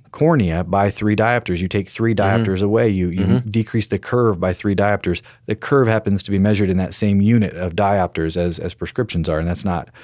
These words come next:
Speaker 1: accidental. It's 'cause they're measuring the same thing. How much focusing is it doing? And so you're actually making it so that this eye that was the wrong power now is the correct power. It's, it's, it's actually correct, uh, natively within the
Speaker 2: Right.
Speaker 1: organ itself. And that's,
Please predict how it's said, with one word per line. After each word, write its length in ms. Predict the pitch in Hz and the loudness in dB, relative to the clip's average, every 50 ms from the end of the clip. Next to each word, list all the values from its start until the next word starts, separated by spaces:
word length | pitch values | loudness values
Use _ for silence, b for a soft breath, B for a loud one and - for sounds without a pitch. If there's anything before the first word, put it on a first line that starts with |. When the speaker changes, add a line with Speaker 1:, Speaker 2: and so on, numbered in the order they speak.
| B B B B B B | B B B B B B
Speaker 1:
accidental. 500 | - 90 - - - 87 101 98 95 90 | -6 -6 -4 -4 -2 0 0 0 0 0
It's 100 | 82 - | -2 -2
'cause 160 | - 104 90 | -2 -2 -2
they're 100 | 90 92 | 0 0
measuring 340 | 87 92 92 87 95 87 87 | 0 0 0 0 0 -2 -2
the 60 | 87 | -2
same 220 | 82 - 95 90 85 | -2 -2 -2 -2 -2
thing. 200 | - 101 98 90 | -2 -2 -2 -2
How 100 | 95 95 | -2 -2
much 140 | 90 - - | -4 -4 -4
focusing 480 | - 107 104 98 - 87 - 90 85 82 | -4 -2 -2 -2 -4 -6 -4 -2 -2 -2
is 80 | 78 | -4
it 100 | 78 78 | -4 -2
doing? 280 | 87 101 98 87 78 - - _ _ _ _ _ _ _ _ _ _ - - - - | 0 0 0 0 -2 -4 -10 _ _ _ _ _ _ _ _ _ _ -20 -8 -2 0
And 120 | 113 107 | 2 4
so 80 | - 123 | 4 4
you're 180 | 117 120 120 - | 4 4 4 4
actually 500 | 123 135 - - - 127 117 110 104 - B B B B B B B B B B B B B _ _ - | 2 2 0 0 0 2 2 2 0 -2 B B B B B B B B B B B B B _ _ -2
making 420 | 107 113 123 131 127 - 120 110 | 0 2 2 2 0 0 0 0
it 120 | 107 - | 0 0
so 80 | - 110 | 0 0
that 160 | 95 104 95 92 | 0 0 0 0
this 160 | 117 110 - | 0 0 2
eye 160 | 117 107 104 | 2 2 2
that 280 | 92 98 92 - - - - - - | 0 0 -2 -4 -8 -16 -20 -12 -8
was 520 | 95 92 92 110 120 131 135 139 120 117 | -4 -2 2 4 4 6 6 4 4 2
the 80 | 113 107 | 2 2
wrong 300 | 98 104 107 110 110 104 | 2 4 2 2 2 0
power 340 | 104 104 98 98 95 92 92 | 0 0 0 2 2 2 2
now 260 | 92 98 104 104 107 | 0 0 0 0 -2
is 280 | 107 113 110 113 104 95 | 0 0 0 0 0 -2
the 80 | 101 | -4
correct 360 | 95 - - 98 98 - - - | -6 -4 -2 -2 -2 -2 -2 -4
power. 260 | 95 80 78 73 80 | -6 -4 -4 -4 -6
It's, 160 | 85 - - | -8 -8 -8
it's, 300 | - - 92 - - - | -8 -8 -8 -8 -8 -8
it's 300 | - - 90 - - - - - | -8 -8 -8 -8 -10 -12 -10 -6
actually 500 | - 101 110 107 - - - 104 98 90 | -4 -2 -2 -2 -4 -4 -4 -2 -2 -2
correct, 500 | 85 - 101 98 95 95 90 - - - 101 - - _ _ - | -2 -2 -2 0 0 -2 -2 -6 -10 -14 -14 -16 -16 _ _ -8
uh, 160 | 90 85 85 | -8 -6 -2
natively 480 | 90 95 107 117 117 107 101 92 101 95 | 0 0 2 2 2 0 -2 -2 -2 -4
within 540 | 92 101 95 - - - 110 117 117 110 104 | -2 -4 -4 -6 -6 -4 -2 0 0 0 0
the 80 | 98 | 2
Speaker 2:
Right. 200 | 104 98 90 90 - | 0 0 -2 -2 -2
Speaker 1:
organ 280 | 113 107 104 95 98 | -2 0 0 0 -2
itself. 400 | 90 87 - - 110 95 90 - - B B B B B B B B B B B B | -4 -4 -2 0 0 0 0 -2 -6 B B B B B B B B B B B B
And 180 | 120 117 117 | 0 2 2
that's, 260 | 123 123 - - - | 2 2 0 -2 -8